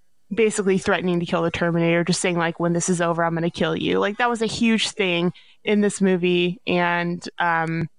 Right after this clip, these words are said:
in the end, that doesn't necessarily happen. <laughs> Like, she's not the one that ends up killing him. And not that I wanted her to,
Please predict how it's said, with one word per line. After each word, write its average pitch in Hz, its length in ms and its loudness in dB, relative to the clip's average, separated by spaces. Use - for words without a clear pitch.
in 214 160 4
the 196 160 4
end, 190 240 2
that 190 200 0
doesn't 180 320 -2
necessarily 175 520 0
happen. 185 540 0
<laughs> - 40 0
Like, 180 180 0
she's 196 300 0
not 185 220 0
the 185 80 -2
one 180 160 2
that 180 120 2
ends 180 160 0
up - 100 -4
killing 220 280 0
him. 180 260 0
And 294 160 2
not 349 220 2
that 311 100 0
I 247 100 4
wanted 202 420 0
her 196 180 2
to, 180 220 0